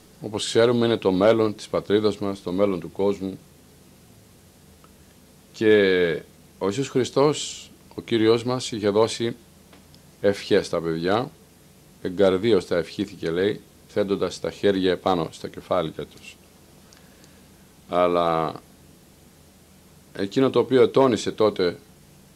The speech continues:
στους μαθητές του και υπάρχει και σήμερα, γι' αυτό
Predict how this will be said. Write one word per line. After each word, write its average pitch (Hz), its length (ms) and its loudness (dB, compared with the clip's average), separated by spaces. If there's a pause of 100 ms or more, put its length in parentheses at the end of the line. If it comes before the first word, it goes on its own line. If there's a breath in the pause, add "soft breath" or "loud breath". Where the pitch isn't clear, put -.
στους 98 140 -10
μαθητές 98 520 -2
του 107 240 -6 (1000)
και - 100 -4
υπάρχει 101 320 2
και 104 120 -2
σήμερα, 95 540 0 (1200)
γι' 98 100 0
αυτό 107 440 4